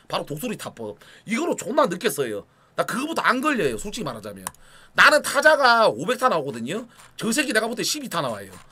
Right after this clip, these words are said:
그러니까 저거부터가 역겨워요, 솔직히 말하자면.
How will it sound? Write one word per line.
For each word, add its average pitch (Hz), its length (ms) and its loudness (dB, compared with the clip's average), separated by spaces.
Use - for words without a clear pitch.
그러니까 - 240 2
저거부터가 392 640 6
역겨워요, 196 420 0
솔직히 214 300 -6
말하자면. 117 640 -6